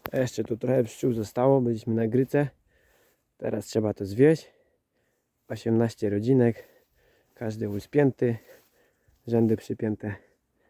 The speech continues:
wzdłuż i w poprzek do przyczepy. Na takim tandemie nam się mieści osiemnaście uli,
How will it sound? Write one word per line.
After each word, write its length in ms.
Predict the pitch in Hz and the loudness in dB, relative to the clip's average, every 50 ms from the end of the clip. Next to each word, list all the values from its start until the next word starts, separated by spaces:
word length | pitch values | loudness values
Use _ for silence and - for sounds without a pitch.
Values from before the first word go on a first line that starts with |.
| _ _ _ _ _ _ _ _ | _ _ _ _ _ _ _ _
wzdłuż 400 | - 107 104 113 117 113 - - | -16 -6 -4 -2 -2 -2 -4 -8
i 80 | 107 101 | -12 -12
w 80 | - | -10
poprzek 360 | - 117 110 - - 101 95 | -8 -10 -10 -8 -10 -10 -6
do 160 | 98 98 90 82 - - _ _ _ | -6 -6 -6 -6 -10 -18 _ _ _
przyczepy. 600 | _ - - 101 - - 123 117 - - 110 101 - - _ _ _ _ _ _ _ _ _ _ _ _ _ _ _ | _ -12 -12 -10 -2 0 -2 0 0 -2 -2 -2 -4 -8 _ _ _ _ _ _ _ _ _ _ _ _ _ _ _
Na 360 | 110 110 110 107 107 104 101 - - | -6 -4 -2 0 -2 -2 -4 -8 -10
takim 300 | - 101 98 110 104 101 | -10 -8 -6 -6 -6 -6
tandemie 460 | - 95 95 98 104 104 104 104 98 | -6 -8 -6 -2 -2 0 0 0 0
nam 180 | 95 95 95 95 | -2 -4 -6 -8
się 140 | - 101 | -6 -4
mieści 300 | 104 104 104 - _ - | -4 -4 -4 -6 _ -18
osiemnaście 600 | 104 - - 104 101 101 104 101 - - - 107 | -18 -12 -8 -6 -4 -4 -4 -6 -8 -10 -8 -4
uli, 320 | 110 117 117 110 110 104 | 0 0 2 2 2 0